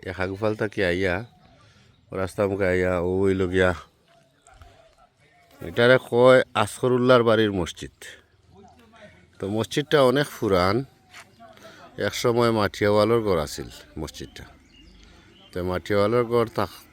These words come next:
থাকা সত্ত্বে আমরা এই মসজিদও দেখছি, আইছি, গেছি। এটা আসকরুল্লাহর বাড়ির মসজিদ কইলে যে কোনো জনে চিনে। এই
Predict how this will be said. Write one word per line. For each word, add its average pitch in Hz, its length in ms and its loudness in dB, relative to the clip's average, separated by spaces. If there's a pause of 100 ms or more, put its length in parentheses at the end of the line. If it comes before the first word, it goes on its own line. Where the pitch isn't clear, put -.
থাকা 87 240 -6
সত্ত্বে 98 320 -8
আমরা 87 300 -2
এই 85 120 -2
মসজিদও 87 400 -10
দেখছি, 82 400 -10
আইছি, 80 400 -8
গেছি। 78 260 -14 (800)
এটা 113 180 -4
আসকরুল্লাহর 120 480 2
বাড়ির 120 260 4
মসজিদ 107 280 -2
কইলে 98 200 0
যে 90 120 -2
কোনো 90 240 -6
জনে 92 180 -2
চিনে। 69 300 -8 (1300)
এই 110 60 0